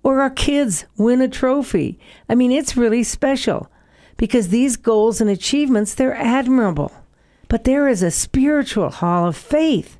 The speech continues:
that is more desirable to obtain, as it holds eternal rewards and accolades from God rather than from men. Notice that I said a Hall of Faith instead of a Hall of Fame, because that's what we see in Hebrews eleven,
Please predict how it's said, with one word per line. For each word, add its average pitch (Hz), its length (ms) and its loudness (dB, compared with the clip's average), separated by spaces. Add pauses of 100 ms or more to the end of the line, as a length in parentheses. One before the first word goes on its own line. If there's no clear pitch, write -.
(200)
that 185 100 2
is 156 120 0
more 180 300 2
desirable 190 680 0
to 185 160 -2
obtain, 156 540 -2 (320)
as 185 160 2
it 302 140 0
holds 196 400 0
eternal 262 540 -2
rewards 151 500 0
and 147 140 0
accolades 151 440 -2
from 156 200 -4
God 220 480 -2 (380)
rather 254 420 0
than 185 240 0
from 247 260 0
men. 254 480 0 (560)
Notice 285 360 2
that 202 120 0
I 185 140 2
said 170 260 0
a 160 60 2
Hall 165 320 0
of 165 100 -2
Faith 277 460 -2
instead 175 320 -2
of 170 120 -2
a 165 40 -4
Hall 143 280 0
of 175 120 -2
Fame, 262 500 0 (560)
because 247 300 -2
that's 262 340 -2
what 269 140 0
we 247 120 0
see 160 300 -2
in 175 80 2
Hebrews 175 500 0
eleven, 151 480 -2